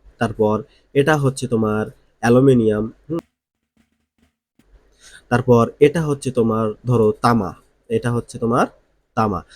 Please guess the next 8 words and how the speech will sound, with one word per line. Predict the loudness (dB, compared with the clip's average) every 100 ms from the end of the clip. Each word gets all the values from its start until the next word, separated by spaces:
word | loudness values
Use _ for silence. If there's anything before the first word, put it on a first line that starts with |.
| -18
তো | -6 -2 0
আমরা | 0 0
কি | 0
জানি? | -2 -4 -10 _ 2 4
লোহা, | 6 4 4 2 -4 _
অ্যালুমিনিয়াম, | 0 4 6 6 6 4 2 0
তামা | -2 -2 -10 _
প্রত্যেকটাই | -2 0 0 0 0